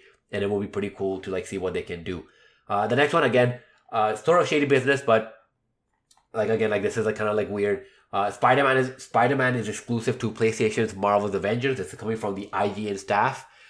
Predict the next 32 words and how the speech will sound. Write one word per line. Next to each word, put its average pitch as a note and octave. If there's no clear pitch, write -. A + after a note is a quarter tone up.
I A#2
G C#3+
N C3+
Japan B2
has A2
reported A2
on G2+
the G2
reasoning A2+
behind F#2
Spider-Man's F#2+
appearance G#2
as G2
an F#2
exclusive A#2
D F#2+
L F2
C F#2
character A#2+
on A2+
the -
P A#2
S A2
four A#2+
and F#2+
P G#2+
S G#2+
five G#2
versions G2
of F#2
Marvel's F#2
Avengers. C3+